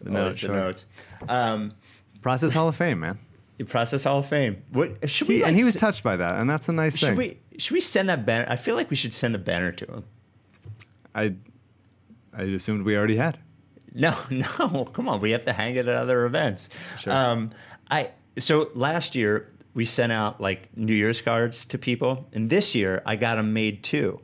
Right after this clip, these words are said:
Speaker 2: And they had me, you, and Brett on the front, and it said, uh, "To twenty twenty,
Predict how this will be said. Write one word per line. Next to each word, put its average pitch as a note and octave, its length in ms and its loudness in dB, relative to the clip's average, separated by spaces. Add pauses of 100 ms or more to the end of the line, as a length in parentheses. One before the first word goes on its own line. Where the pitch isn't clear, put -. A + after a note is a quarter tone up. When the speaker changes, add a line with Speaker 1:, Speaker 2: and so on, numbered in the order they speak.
(440)
Speaker 2:
And G#2+ 540 0 (500)
they B2 100 4
had A#2+ 200 2
me, B2 200 2
you, C3+ 180 4
and A#2 160 0
Brett G#2+ 300 0
on G2+ 100 -4
the F#2+ 60 -6
front, F#2 360 -2 (240)
and G#2+ 140 -2
it G#2 120 -4
said, G2 440 0 (160)
uh, F#2+ 340 0 (540)
"To B2+ 100 -2
twenty C#3+ 340 0
twenty, A#2 560 -2